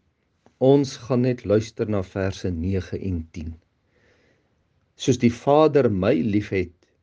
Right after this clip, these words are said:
het ek julle ook lief. Julle moet in my liefde bly.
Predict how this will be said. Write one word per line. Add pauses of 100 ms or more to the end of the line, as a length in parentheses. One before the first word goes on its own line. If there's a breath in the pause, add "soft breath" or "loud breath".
(200)
het
ek
julle
ook
lief. (1040)
Julle (400)
moet
in
my
liefde
bly.